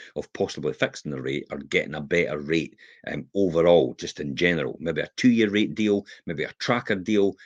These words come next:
It doesn't matter what it is, the mortgage broker should be able to advise you of that. But you can see these numbers there, even three thousand two hundred.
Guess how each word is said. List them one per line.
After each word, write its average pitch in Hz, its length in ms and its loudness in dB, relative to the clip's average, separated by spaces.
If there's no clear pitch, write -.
It 107 180 -12
doesn't 131 280 -4
matter 107 220 -2
what 92 180 -4
it 73 100 0
is, 85 220 -2
the 78 220 -4
mortgage 92 500 0
broker - 260 -6
should - 200 -12
be 73 60 -6
able 64 160 -8
to 62 80 -6
advise 71 320 -6
you 69 180 -6
of 73 180 -2
that. 53 180 -6
But 98 140 0
you 98 80 -2
can - 120 -8
see - 220 -2
these 170 240 -2
numbers 127 340 2
there, - 120 -6
even 302 260 -4
three 262 160 4
thousand 135 300 2
two 87 100 -4
hundred. 156 320 0